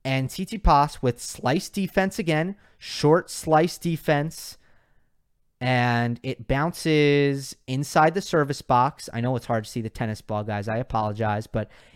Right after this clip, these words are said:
inside the service box, and Davidovich has to dig a low backhand from the middle of the court.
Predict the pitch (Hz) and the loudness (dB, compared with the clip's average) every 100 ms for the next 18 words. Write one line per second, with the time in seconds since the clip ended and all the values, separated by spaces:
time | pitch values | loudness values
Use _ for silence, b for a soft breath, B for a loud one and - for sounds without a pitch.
0 | - 139 151 165 165 160 - 135 123 - | -6 -4 2 4 4 0 2 2 2 0
1 | 120 117 - - b b b b - 127 | 2 2 0 -10 b b b b -6 -2
2 | 127 123 110 127 120 170 175 156 143 123 | -2 -2 -4 -2 0 2 0 0 -2 -2
3 | 123 107 104 147 156 175 156 131 143 143 | -6 -8 -4 2 2 2 2 4 2 4
4 | 135 131 - 123 123 - 117 104 104 117 | 4 2 0 -2 -2 -4 -4 -2 -2 -2
5 | 147 180 - 143 147 - | -4 -2 2 4 2 -4